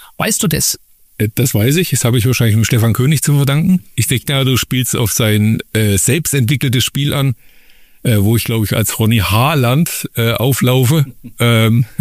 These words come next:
Speaker 2: <laughs> ja, war vorher alles abgesprochen, außer der Marktwert, der war nicht abgesprochen.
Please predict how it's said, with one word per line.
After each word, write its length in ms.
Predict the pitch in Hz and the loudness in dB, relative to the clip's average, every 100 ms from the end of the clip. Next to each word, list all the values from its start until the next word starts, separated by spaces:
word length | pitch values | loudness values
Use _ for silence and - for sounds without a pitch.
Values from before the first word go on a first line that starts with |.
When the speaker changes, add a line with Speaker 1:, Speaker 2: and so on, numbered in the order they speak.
| 120 - | -2 -4
Speaker 2:
<laughs> 360 | 117 - - - | -14 -14 -14 -2
ja, 280 | 127 117 101 - - - | 0 0 -2 -10 -10 -2
war 220 | 123 156 | 0 0
vorher 340 | - 131 123 | 0 2 2
alles 220 | 120 120 | 2 0
abgesprochen, 720 | 123 - 131 - 113 104 117 107 - | 0 -2 -4 -2 -2 2 2 0 -2
außer 320 | 120 143 135 | 0 2 2
der 120 | 113 | 2
Marktwert, 600 | 107 101 - 87 - - | 0 -2 -2 -4 -4 -4
der 120 | 98 | -2
war 140 | 87 85 | 0 0
nicht 180 | 87 90 | -2 -6
abgesprochen. 560 | - - - 85 - | -8 -10 -10 -12 -12